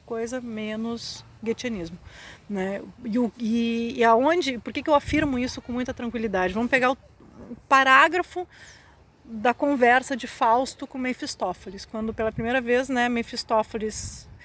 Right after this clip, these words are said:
Fausto insiste em querer saber quem é Mefistófeles e Mefistófeles responde pra ele, né? "Eu sou parte da energia que mal sempre pretende,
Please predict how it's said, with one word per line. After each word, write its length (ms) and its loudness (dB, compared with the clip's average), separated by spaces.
Fausto 420 6
insiste 640 0
em 80 -8
querer 200 -6
saber 380 -6
quem 300 2
é 60 4
Mefistófeles 960 0
e 40 -4
Mefistófeles 800 -4
responde 520 -6
pra 200 -6
ele, 280 -4
né? 320 -2
"Eu 160 4
sou 280 0
parte 500 6
da 140 -4
energia 880 -4
que 160 4
mal 480 4
sempre 480 -2
pretende, 760 -8